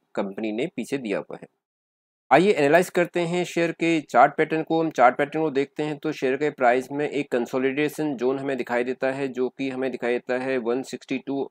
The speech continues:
और वन, अ, सिक्सटी, सेवेंटी के आसपास, वन सिक्सटी और वन सेवेंटी को हम अगर एक रे-, अ, रेंज बाउंड ले लेते हैं तो इसमें एक, अ, शेयर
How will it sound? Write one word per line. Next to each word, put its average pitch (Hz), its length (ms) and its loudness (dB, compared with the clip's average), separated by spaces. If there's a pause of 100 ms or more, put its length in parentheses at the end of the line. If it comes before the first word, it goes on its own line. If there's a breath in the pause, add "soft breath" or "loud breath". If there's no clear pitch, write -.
और 123 260 -2 (460 loud breath)
वन, 135 420 2
अ, 117 760 0
सिक्सटी, - 680 -12
सेवेंटी 131 520 0
के 151 180 0
आसपास, 123 640 0
वन 135 180 0
सिक्सटी 156 720 -8 (160)
और 139 180 0
वन 127 200 0
सेवेंटी 127 420 -4
को 139 200 -4
हम 139 100 -6
अगर 135 200 -2
एक 135 160 -4
रे-, 110 240 -4
अ, 104 360 -6
रेंज 117 280 -4
बाउंड 131 200 0
ले 113 60 0
लेते 117 260 -2
हैं 127 160 -8
तो 135 140 -6
इसमें 131 520 -4
एक, - 340 -8
अ, 110 200 -2
शेयर 123 320 -4